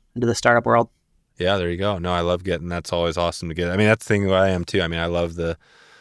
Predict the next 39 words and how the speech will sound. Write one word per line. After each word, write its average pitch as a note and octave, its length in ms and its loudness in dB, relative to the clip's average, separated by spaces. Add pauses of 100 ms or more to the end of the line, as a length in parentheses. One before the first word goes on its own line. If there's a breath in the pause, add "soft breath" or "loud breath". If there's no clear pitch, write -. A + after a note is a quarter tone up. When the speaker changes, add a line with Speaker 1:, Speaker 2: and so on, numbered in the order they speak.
(200 soft breath)
Speaker 2:
the A#2 60 -8
fishing B2 380 4
and A2 100 4
everything G#2 560 2
and, F2 220 -4
and E2 160 -10
podcasts F2+ 680 0
about E2 260 -4
podcasts E2+ 520 -6
and D#2 120 -10
things, E2 260 -6
but E2 180 -10
I E2 100 -6
love E2 220 -2
just F2 220 -8
the D#2+ 80 -4
random. D#2+ 400 -4
I, D#2+ 240 -4
I've D#2+ 100 -8
got D#2+ 160 -4
a D#2+ 80 -6
new D#2+ 220 -6
random D#2 540 -6
episode - 380 -6
or E2+ 120 2
a D#2 40 -2
new E2 180 0
podcast E2 520 -4
I'm E2+ 100 -4
listening E2 260 -6
to E2 100 -4
now D#2+ 200 -2
that's D2+ 180 -6
totally E2 380 -4
random, D2+ 540 -10
but D2+ 140 -12
it's D2+ 160 -10
always D#2 220 -10
fun. D#2 280 -10